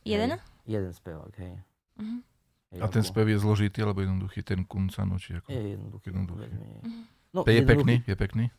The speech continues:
Speaker 2: Mne sa páči.
Speaker 3: Hej.
Speaker 2: Myslím, môžem, ako, je tam ešte, niek-, niekde spievajú ešte,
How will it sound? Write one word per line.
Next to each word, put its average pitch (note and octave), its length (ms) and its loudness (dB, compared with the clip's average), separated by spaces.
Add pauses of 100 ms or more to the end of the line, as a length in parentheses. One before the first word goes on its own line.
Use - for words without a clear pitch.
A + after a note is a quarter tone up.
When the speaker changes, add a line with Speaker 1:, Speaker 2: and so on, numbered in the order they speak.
(420)
Speaker 2:
Mne B2 120 -12
sa - 100 -10
páči. C3 300 -10 (120)
Speaker 3:
Hej. F#2+ 160 -4 (300)
Speaker 2:
Myslím, - 220 -6
môžem, F#3 220 0
ako, A#2+ 220 -2 (160)
je D#3 160 0
tam D#3+ 140 -2
ešte, D#3+ 200 -2 (240)
niek-, C3 280 -2
niekde F3 240 2
spievajú C#3 360 2
ešte, A2 380 -2